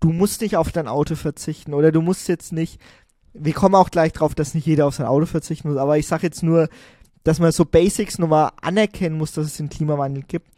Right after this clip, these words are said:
Und wenn nur noch Meinung zählt, dann haben wir das Problem, dass Wissenschaft nicht mehr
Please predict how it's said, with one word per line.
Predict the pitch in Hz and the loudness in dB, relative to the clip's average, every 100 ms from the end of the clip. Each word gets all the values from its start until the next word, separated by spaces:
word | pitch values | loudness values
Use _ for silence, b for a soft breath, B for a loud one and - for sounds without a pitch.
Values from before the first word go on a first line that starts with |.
| B B B | B B B
Und | 156 160 156 | -6 -2 2
wenn | 156 160 151 | 2 0 -10
nur | 165 165 180 | -2 4 6
noch | 165 | 4
Meinung | 151 139 190 208 190 | 2 -2 -2 -6 -8
zählt, | - 156 143 | -6 -6 -4
dann | 147 170 | -8 -6
haben | 160 | -8
wir | 147 | -8
das | 143 | -10
Problem, | - 143 143 139 | -8 -8 -6 -6
dass | 131 131 - | -8 -8 -10
Wissenschaft | - 156 - 135 - - | -10 -10 -8 -10 -10 -12
nicht | 143 - | -12 -8
mehr | 139 135 | -8 -8